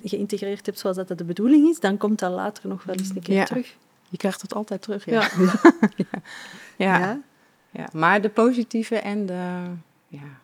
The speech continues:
Speaker 2: wat
Speaker 3: Mhm.
Speaker 2: moeilijkere dingen,
Speaker 3: Ja.
Speaker 2: je krijgt het altijd terug.
Speaker 1: Mhm.
Speaker 2: Ja.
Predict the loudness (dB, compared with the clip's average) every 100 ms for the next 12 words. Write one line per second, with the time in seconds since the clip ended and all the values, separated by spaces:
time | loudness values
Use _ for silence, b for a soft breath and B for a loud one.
0 | _ _ _ -8 -4 -2 0 -2 -6 -12
1 | -12 -10 -8 -8 -10 -14 -14 -16 -14 -18
2 | -8 -4 -2 -2 -6 -14 _ _ _ _
3 | _ _ _ -16